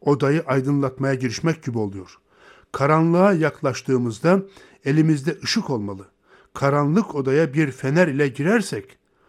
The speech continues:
o da aydınlanacaktır. Yeni doğuşu olmayan birisine de bu şekilde ruhsal ışık ile yaklaşmalıyız.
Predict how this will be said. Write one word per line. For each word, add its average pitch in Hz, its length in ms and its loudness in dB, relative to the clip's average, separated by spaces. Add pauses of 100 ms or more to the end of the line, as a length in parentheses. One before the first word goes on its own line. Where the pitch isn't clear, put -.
(300)
o 131 120 2
da 170 140 2
aydınlanacaktır. 120 1000 -4 (500)
Yeni 165 400 2
doğuşu 175 400 2
olmayan 180 600 2
birisine 156 500 0
de 143 220 0 (340)
bu 214 200 4
şekilde 151 640 -2
ruhsal 151 640 -2
ışık - 260 -6
ile 180 360 2 (180)
yaklaşmalıyız. 120 1000 -6